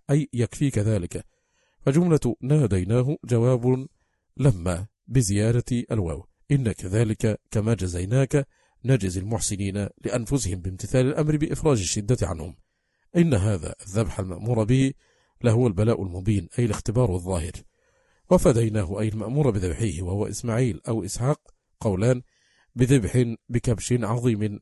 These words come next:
من الجنة، وهو الذي قربه هابيل، جاء به جبريل عليه السلام فذبحه السيد إبراهيم مكبرا، وتركنا أبقينا عليه في الآخرين ثناءً حسناً، سلام منا على إبراهيم،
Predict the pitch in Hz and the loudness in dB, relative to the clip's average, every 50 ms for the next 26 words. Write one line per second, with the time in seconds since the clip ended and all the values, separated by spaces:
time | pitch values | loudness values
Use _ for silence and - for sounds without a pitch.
0 | _ - 135 131 101 87 110 104 98 107 104 - 127 - _ _ _ _ _ _ | _ -2 0 0 0 0 -2 -2 -2 -2 -4 -4 -6 -10 _ _ _ _ _ _
1 | _ _ - - 170 160 135 113 107 110 104 113 104 - 95 - 107 117 110 98 | _ _ 2 4 6 6 6 4 4 2 0 -2 -2 0 0 0 2 2 0 2
2 | 98 117 107 92 117 127 110 98 82 78 82 92 - - 123 147 151 - 123 107 | 2 0 2 2 2 2 2 0 -4 -6 -8 -14 -6 2 4 4 4 4 2 0
3 | 98 76 76 87 90 92 92 107 110 113 104 101 104 123 117 113 - - 127 123 | 0 -2 -2 -2 -2 -2 -2 0 0 0 0 0 0 0 0 0 0 0 0 2
4 | 131 143 156 156 - _ _ _ _ _ _ _ _ - - 147 127 120 113 107 | 2 2 0 0 -4 _ _ _ _ _ _ _ _ -4 0 2 2 2 2 0
5 | 85 95 107 - - - 120 110 104 98 82 95 92 95 92 85 98 110 110 104 | 0 -2 -4 -4 -2 -2 0 0 0 -2 -4 -4 -4 -4 -2 -2 -2 -2 -2 -4
6 | 101 - - 120 - - 85 82 98 - - - - - _ _ _ _ _ _ | -6 -10 -10 -6 -6 -4 -4 -4 -4 -4 -6 -8 -14 -18 _ _ _ _ _ _
7 | _ - 135 - 110 104 110 - - 123 135 135 - _ - 135 - - 120 98 | _ -4 -2 0 0 -2 -2 -2 0 0 0 -2 -4 _ -8 -8 -6 -4 -4 -4
8 | 76 87 90 85 90 95 101 117 110 98 78 - 113 123 - 90 87 101 107 - | -4 -4 -8 -8 -6 -4 -4 -2 -2 -2 -2 -4 -4 -4 -4 -4 -4 -4 -4 -2
9 | 127 127 143 127 92 - _ _ _ _ _ _ _ - - - 120 107 101 110 | -2 -2 -2 -2 -4 -6 _ _ _ _ _ _ _ -12 -4 -2 0 0 2 2
10 | 120 120 117 - 117 113 98 135 139 - 90 87 87 98 - _ _ _ _ _ | 2 2 0 -2 -2 -2 -2 -2 -2 -2 -4 -6 -8 -10 -14 _ _ _ _ _
11 | - - - 185 170 151 151 147 156 156 156 156 _ - 139 135 117 95 90 85 | -6 0 2 4 6 6 6 4 4 2 -2 -2 _ -2 -2 -2 -2 -2 -2 -2
12 | 90 101 110 104 - - 92 92 98 98 92 101 135 151 151 | -2 -2 -2 -2 -4 -6 -4 -2 -2 0 0 2 0 0 0